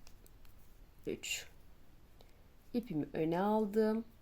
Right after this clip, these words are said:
Bir tane tersimi ördüm. İpimi geriye attım. Yine üç ilmeğin içinden üç ilmek çıkarıyorum. Bir, iki ve bununla beraber üç.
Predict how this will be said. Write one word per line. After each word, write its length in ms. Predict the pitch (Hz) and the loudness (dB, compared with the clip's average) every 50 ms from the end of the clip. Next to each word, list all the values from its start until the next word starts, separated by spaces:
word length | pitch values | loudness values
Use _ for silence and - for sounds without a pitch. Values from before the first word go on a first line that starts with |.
| - - | -6 0
Bir 220 | - 247 247 240 | 2 4 4 4
tane 320 | - 202 165 160 165 185 180 | 2 0 2 2 2 2 0
tersimi 540 | - 180 156 147 147 - - - 151 151 143 | 0 0 0 0 -2 -4 -6 -6 -4 -4 -4
ördüm. 380 | 143 156 - - - - - - - - - - - - - - - - - - - - - | -4 -6 -8 -10 -12 -16 -16 -14 -16 -16 -16 -16 -18 -18 -18 -18 -20 -20 -20 -18 -16 -6 -2
İpimi 440 | 254 247 247 - 208 175 151 143 - | 0 0 2 4 4 4 4 2 2
geriye 380 | - 170 170 170 185 196 202 202 | 2 2 4 6 6 6 6 6
attım. 680 | 208 220 214 - - - - 214 208 214 208 214 214 - - - - - - - | 6 4 2 -2 -8 -2 2 4 4 4 4 2 -2 -6 -14 -20 -18 -14 -8 -2
Yine 460 | 262 254 247 214 175 165 160 175 185 - - - - - | 2 4 6 6 6 6 4 2 0 -4 -12 -18 -6 -2
üç 220 | - 285 180 - - - | 0 0 0 0 -2 0
ilmeğin 460 | 196 185 175 165 160 156 147 147 - - | 2 4 4 4 4 4 4 2 0 -2
içinden 600 | - 208 - - - 185 175 160 160 156 165 196 - - - - - - - | -4 -4 -2 0 2 2 4 4 4 4 2 2 -2 -8 -16 -20 -16 -6 -2
üç 240 | 262 262 254 - - | -2 -2 -2 -2 -2
ilmek 440 | - - 180 160 156 156 165 - - | 0 0 2 2 2 0 0 -2 -6
çıkarıyorum. 580 | - - - - 151 143 131 110 107 113 - - - - - | -10 -8 -6 -6 -4 -4 -2 -4 -4 -4 -6 -10 -14 -8 -2
Bir, 540 | 190 196 196 196 202 208 208 - - - - - - - - - - - - - - - - - - - - | 2 2 2 2 2 0 -4 -6 -10 -12 -14 -18 -20 -20 -20 -20 -20 -20 -18 -18 -18 -18 -18 -20 -16 -6 -4
iki 680 | - 220 214 - - - 214 214 208 208 208 214 214 - - - - - - - - - - - - - - - - - - - - - | -2 -2 -2 -4 -4 0 2 4 4 4 4 2 -2 -6 -12 -18 -18 -18 -18 -18 -20 -18 -18 -18 -18 -18 -20 -20 -18 -16 -16 -12 -4 2
ve 300 | 190 190 190 196 208 208 - - - | 4 6 6 6 4 2 -2 -4 -2
bununla 400 | 208 196 180 170 160 156 151 147 | 0 2 2 2 2 0 -2 -2
beraber 880 | 175 175 180 170 165 156 151 143 143 143 139 143 151 160 175 185 - - - - | 0 0 2 2 2 0 0 0 0 2 2 2 2 2 0 -2 -4 -8 -10 -8
üç. 340 | - - - - - - - | -8 -8 -8 -8 -8 -8 -10